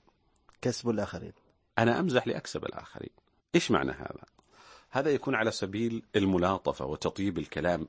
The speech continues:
Speaker 2: للآخرين. إذا كان النبي صلى الله عليه وسلم يقول:
Speaker 1: عليه الصلاة
Speaker 2: "تبسمك
Speaker 1: والسلام.
Speaker 2: في وجه أخيك صدقة"، كما أشرنا في حلقات التبسم وفن التبسم.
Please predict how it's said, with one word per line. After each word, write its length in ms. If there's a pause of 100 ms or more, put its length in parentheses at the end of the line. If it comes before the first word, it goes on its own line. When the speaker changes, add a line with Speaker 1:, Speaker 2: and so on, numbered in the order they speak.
Speaker 2:
للآخرين. 600 (760)
إذا 160
كان 340 (140)
النبي 280
صلى 160
الله 160
عليه 100
وسلم 20
يقول: 180
Speaker 1:
عليه 80
الصلاة 220
Speaker 2:
"تبسمك 300
Speaker 1:
والسلام. 160
Speaker 2:
في 160
وجه 380
أخيك 440 (200)
صدقة"، 540 (360)
كما 200
أشرنا 320
في 120
حلقات 420
التبسم 580
وفن 200
التبسم. 560